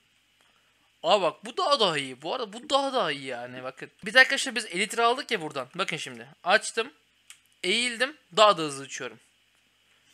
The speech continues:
Yani bunun kombinasyonu böyle olmuş. Yani çok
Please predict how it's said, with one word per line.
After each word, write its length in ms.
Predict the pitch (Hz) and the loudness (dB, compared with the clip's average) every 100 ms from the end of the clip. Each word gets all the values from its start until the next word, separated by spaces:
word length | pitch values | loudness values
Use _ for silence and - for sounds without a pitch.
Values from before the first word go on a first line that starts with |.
| _ _ - | _ _ -4
Yani 240 | 415 359 | -2 -2
bunun 240 | 311 330 330 | -4 -6 -6
kombinasyonu 840 | - 294 285 320 311 - 339 330 | -6 -6 -2 0 0 0 -6 -4
böyle 280 | 294 339 359 | -4 -2 -2
olmuş. 500 | 285 208 233 302 - | -4 -6 -8 -10 0
Yani 320 | 214 208 160 156 | 2 2 -4 -10
çok 140 | 214 | -16